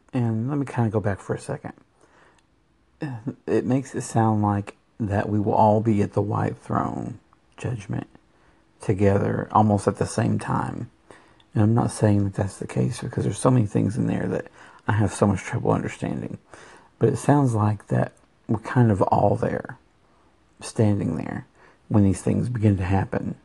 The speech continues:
And what if that is the case? And also, what if it is the case that when we are absent from the body,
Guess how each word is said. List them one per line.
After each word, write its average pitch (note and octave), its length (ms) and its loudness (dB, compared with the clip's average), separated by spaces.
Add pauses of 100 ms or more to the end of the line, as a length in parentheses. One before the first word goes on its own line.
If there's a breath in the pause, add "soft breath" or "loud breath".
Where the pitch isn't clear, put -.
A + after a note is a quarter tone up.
(1900 loud breath)
And A2 640 4 (300)
what B2 320 0
if A#2+ 300 2
that A2+ 160 6
is E3+ 220 4
the - 100 -4
case? - 540 -10 (300 loud breath)
And G2+ 160 4
also, B2 460 4
what G2+ 240 6
if G#2+ 180 0
it G2+ 100 2
is F#2+ 160 2
the - 120 -2
case A2+ 340 0
that - 160 0
when A2 160 4
we A2 120 2
are - 120 0
absent - 480 -2
from G#2 160 -4
the G#2 80 0
body, A2+ 460 -4